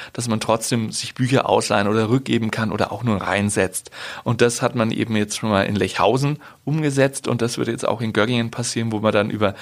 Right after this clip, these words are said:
mehrere Stockwerke ein schönes neues Gebäude hat, weil man einfach auch gemerkt hat, unser altes Rathaus ist wirklich ein altes Rathaus, es sind enge Räume, man hat keine Barrierefreiheit, W lan ist auch Fehlanzeige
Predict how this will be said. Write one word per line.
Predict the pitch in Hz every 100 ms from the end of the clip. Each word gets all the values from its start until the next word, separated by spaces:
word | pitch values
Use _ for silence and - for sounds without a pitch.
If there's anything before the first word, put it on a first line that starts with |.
| - -
mehrere | 107 110 110 110
Stockwerke | - 113 - 117 107 110
ein | 107
schönes | 117 107 -
neues | 107 117 123 -
Gebäude | 113 104 113 117 104
hat, | - - - - -
weil | - 104
man | 104 -
einfach | 107 107 107
auch | 120
gemerkt | - 123 101 117
hat, | 117 -
unser | 104 101 98 - -
altes | 113 120 -
Rathaus | 107 95 127 123
ist | 117
wirklich | 160 165 120
ein | 120 -
altes | 90 92 113 -
Rathaus, | 113 123 123 -
es | -
sind | 123 -
enge | 117 120 107
Räume, | 98 117 131 120 120 - - -
man | 117 110
hat | 110
keine | - 107 107 107
Barrierefreiheit, | 110 98 104 131 120 113 - 113 113 107 110 -
W | 113
lan | 127 117
ist | 127 123
auch | - 120
Fehlanzeige | 123 123 117 117 107 107 113